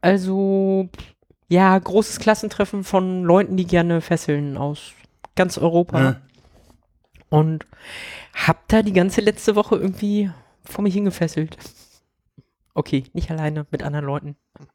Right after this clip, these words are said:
Speaker 2: Ja.
Speaker 1: Ähm, war tatsächlich sehr spannend. Ich hab, ja, gar nicht so viel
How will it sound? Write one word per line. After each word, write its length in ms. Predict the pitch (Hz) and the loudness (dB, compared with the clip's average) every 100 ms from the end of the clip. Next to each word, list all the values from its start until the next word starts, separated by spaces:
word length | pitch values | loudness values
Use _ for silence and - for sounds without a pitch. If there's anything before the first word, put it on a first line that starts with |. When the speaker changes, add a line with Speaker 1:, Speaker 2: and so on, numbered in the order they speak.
| - - | -10 -2
Speaker 2:
Ja. 260 | 131 131 120 _ _ | 0 0 -2 _ _
Speaker 1:
Ähm, 480 | 147 156 160 160 165 | 2 2 0 -4 0
war 160 | 165 190 | 2 2
tatsächlich 480 | 226 254 247 240 | 0 0 -2 -6
sehr 160 | - 196 | -2 -4
spannend. 580 | - 156 165 285 - - _ _ _ - - - - _ _ | 0 -2 -2 -4 -14 -20 _ _ _ -20 -20 -20 -20 _ _
Ich 960 | 170 185 185 185 - - - - - - _ _ _ _ _ _ - | 4 6 6 4 0 -8 -10 -12 -14 -20 _ _ _ _ _ _ -8
hab, 500 | - 151 151 _ - - - - - | 0 2 2 _ -12 -12 -18 -20 -4
ja, 540 | 165 165 151 139 139 147 143 143 - - - | 2 6 6 4 2 -2 -8 -10 -16 -18 -4
gar 140 | 156 196 | 2 4
nicht 180 | 226 | 2
so 100 | - | 0
viel 260 | 247 226 190 | 2 2 0